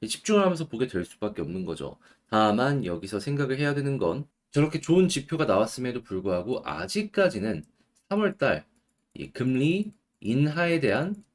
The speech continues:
기대감 있죠. 이게 올라오지는 못했어요. 조금 더 빠져서 오히려 지금 사십칠 점 사에서 유지가 되고 있는 모습을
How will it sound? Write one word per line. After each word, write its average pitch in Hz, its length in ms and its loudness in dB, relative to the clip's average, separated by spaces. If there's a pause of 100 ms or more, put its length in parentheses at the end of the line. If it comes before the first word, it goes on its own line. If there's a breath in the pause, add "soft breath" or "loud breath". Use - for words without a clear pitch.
(360)
기대감 151 360 2
있죠. - 400 -8 (340)
이게 92 460 0
올라오지는 180 600 4
못했어요. - 640 -8 (100)
조금 208 220 2
더 175 140 4
빠져서 196 400 2
오히려 98 360 0 (100)
지금 92 180 -6
사십칠 127 560 -4
점 208 400 2 (360)
사에서 127 600 -2 (320)
유지가 170 480 2
되고 117 260 -2
있는 113 200 0
모습을 165 540 -2